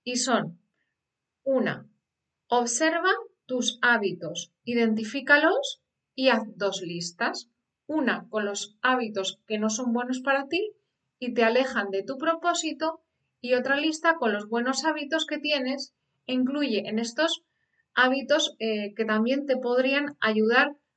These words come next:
a conseguir tu objetivo. El análisis de los hábitos es tanto de los personales como de los profesionales,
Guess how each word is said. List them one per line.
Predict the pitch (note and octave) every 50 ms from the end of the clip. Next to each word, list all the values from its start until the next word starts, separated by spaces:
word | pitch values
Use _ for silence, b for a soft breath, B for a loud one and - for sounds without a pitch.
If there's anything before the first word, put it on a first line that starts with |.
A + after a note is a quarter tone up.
| _ _ -
a | A#3 A3+
conseguir | A3 A3+ A3 G#3+ G#3+ G#3+ A#3 A3 A3 G#3+ G#3 G#3
tu | G3+
objetivo. | F#3+ F#3 F3+ - F3 E3+ E3+ - D#3 C#3+ B2+ C3+ C#3 - _ _ _ _ _ _ b b b b b b b _
El | - A#3+ A#3+ A#3+
análisis | B3 C4 D4 F4 E4+ F4 D#4+ C#4 - A#3+ G#3+ G3
de | G3 G#3 G#3+
los | A3+ C4 B3+ -
hábitos | D4+ C4 A3+ A#3+ B3+ B3+ C4 C#4 D4+ D#4 - - - _ _ -
es | A3+ A3 G3 G3+ - - - _ _ _ _ _ _ _ _ _
tanto | - A#3+ A#3 A3 G#3+ G#3 G#3
de | G#3+ A3
los | A3+ C4 B3+ B3+
personales | - D4+ D4+ D4 - D#4+ D#4 D#4 D4+ D4 D4+ D#4 D#4+ D#4+
como | - C4+ A#3+ A3+ A3+ A3
de | G#3+ G#3
los | G3+ G3+ G#3
profesionales, | G#3 G#3+ G#3+ G#3+ A3 G#3+ G#3+ A3 G#3 G3+ A3+ C4 C4 A#3 F3+ E3 E3+ -